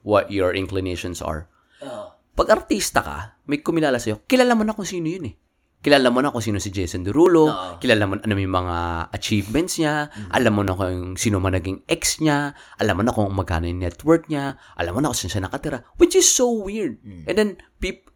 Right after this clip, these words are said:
Speaker 1: you knowing all of that, and then, yung tao na yun nasa harapan mo, you get starstruck,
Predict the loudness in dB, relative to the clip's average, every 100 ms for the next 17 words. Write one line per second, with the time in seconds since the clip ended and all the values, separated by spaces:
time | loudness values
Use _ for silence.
0 | -20 -16 0 2 6 8 8 6 4 2
1 | 2 0 -2 -4 -4 -4 -2 -2 -6 _
2 | _ _ -4 -4 0 0 2 0 0 -2
3 | 0 0 2 0 0 0 0 2 2 2
4 | -2 -4 -6